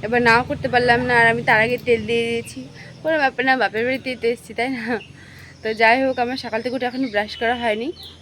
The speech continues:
তো চলো ব্রাশটা করে নিই। আর এখন রান্নাবান্না কিছুই হয়নি, যাবো ওদিকে মাস-, মার সাথে। আমি আজকে রান্নাবান্না করবো সকালে আর দুপুরে।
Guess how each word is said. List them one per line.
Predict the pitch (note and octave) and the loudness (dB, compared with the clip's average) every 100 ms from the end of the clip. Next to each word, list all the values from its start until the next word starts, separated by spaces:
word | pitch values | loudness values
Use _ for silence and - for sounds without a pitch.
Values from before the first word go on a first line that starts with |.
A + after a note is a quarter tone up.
| - - | -20 -10
তো | G#3 G#3 | -6 -6
চলো | G#3 A3 A3+ | -4 -4 0
ব্রাশটা | G3+ G3 A3 | 0 -2 -8
করে | G3+ G#3+ | -6 -4
নিই। | A3+ C#4 | -4 -6
আর | F3+ F#3 F#3 F3+ G3+ - - - | -4 -2 -2 -4 -10 -16 -20 -16
এখন | G3+ | -6
রান্নাবান্না | A3 G3 G#3 G#3+ A3 | -2 0 0 -4 -6
কিছুই | A3 G#3+ | -8 -10
হয়নি, | A#3 G3+ F#3 A#3+ - - - G#3+ G3 | -6 -6 -8 -12 -18 -20 -20 -10 -2
যাবো | G#3 G3+ | -2 -2
ওদিকে | G#3+ F#3+ F#3+ A3 | -6 -8 -10 -8
মাস-, | F#3+ G3 - | -8 -10 -12
মার | G3 F#3+ F#3 | -8 -6 -6
সাথে। | G3+ G3 F3+ B3+ F4 - - - - _ - - - - - _ _ _ _ | -8 -12 -10 -10 -12 -18 -20 -20 -20 _ -20 -20 -20 -20 -20 _ _ _ _
আমি | A#3 B3 G4 | -2 2 2
আজকে | F#4+ - | 2 0
রান্নাবান্না | C4 A3 G#3 G3+ G#3 | -2 0 -4 -6 -6
করবো | F#3+ G#3 | -6 -8
সকালে | A3+ F3+ F3+ G#3 | -6 -8 -8 -4
আর | A3+ | -4
দুপুরে। | G3+ G#3+ A3 B3 B3 G#3 | -4 -8 -10 -4 -2 -2